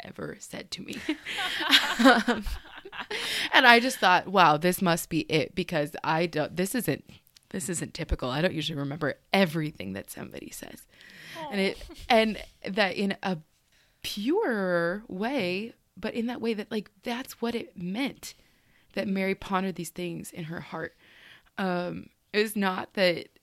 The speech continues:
Speaker 1: she stewed over them.
Speaker 2: Mm-hmm.
Speaker 1: It's that, like, she was so captivated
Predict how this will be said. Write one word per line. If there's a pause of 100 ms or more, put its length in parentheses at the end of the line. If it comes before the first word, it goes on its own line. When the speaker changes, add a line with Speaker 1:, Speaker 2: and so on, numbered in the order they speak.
(600)
Speaker 1:
she
stewed
over
them. (640)
Speaker 2:
Mm-hmm.
Speaker 1:
It's
that,
like, (640)
she
was
so (1000)
captivated